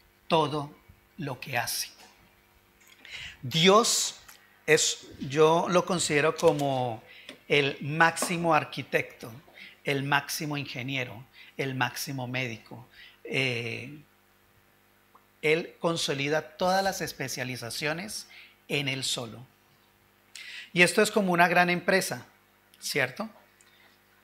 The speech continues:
Dios hace una creación, Dios hace este gran proyecto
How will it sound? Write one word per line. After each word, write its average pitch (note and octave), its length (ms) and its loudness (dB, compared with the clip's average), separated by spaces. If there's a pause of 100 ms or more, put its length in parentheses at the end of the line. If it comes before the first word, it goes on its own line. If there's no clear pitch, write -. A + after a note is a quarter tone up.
(200)
Dios D3+ 640 4 (280)
hace D3 280 2
una D3+ 160 -2
creación, D#3 680 -2 (480)
Dios C3 480 -4
hace D3 340 0
este D3 300 0
gran D#3 360 2
proyecto E3 680 0